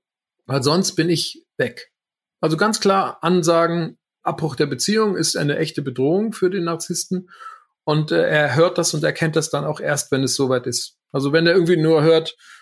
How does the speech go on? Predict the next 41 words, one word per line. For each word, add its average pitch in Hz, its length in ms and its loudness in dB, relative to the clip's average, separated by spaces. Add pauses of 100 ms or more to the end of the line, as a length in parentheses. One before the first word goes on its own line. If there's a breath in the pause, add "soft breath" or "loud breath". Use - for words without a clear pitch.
(160 loud breath)
„Du, 151 80 -2
das 147 160 -2
tut 175 140 -2
mir 165 80 0
irgendwie, 151 220 2
ich - 260 -6 (240)
krieg - 200 -4
das - 140 -2
irgendwie 147 140 2
nicht 135 160 0
hin“, 151 580 0
ich, - 300 -4
äh, 175 640 2
wenn 165 60 4
man 156 100 2
so 147 120 2
rumjammert, 156 760 2 (160 soft breath)
das 143 160 0
finden 160 180 2
die 139 80 2
furchtbar, 170 680 0
okay? 160 340 -2 (300 loud breath)
Also 160 200 4
ganz 220 280 0
klar 190 160 2
sagen, 170 400 0
„Hör 208 100 0
mal, 226 240 -2
Chef, 202 300 -2 (160)
ich 165 140 -4
habe 180 120 0
jetzt 165 140 -4
fünf 170 200 0
Projekte, 170 420 0
wenn 165 100 0
du 160 40 0
mir 156 60 0
noch 156 140 0
ein 147 100 0
sechstes 156 340 -2
gibst, - 500 -4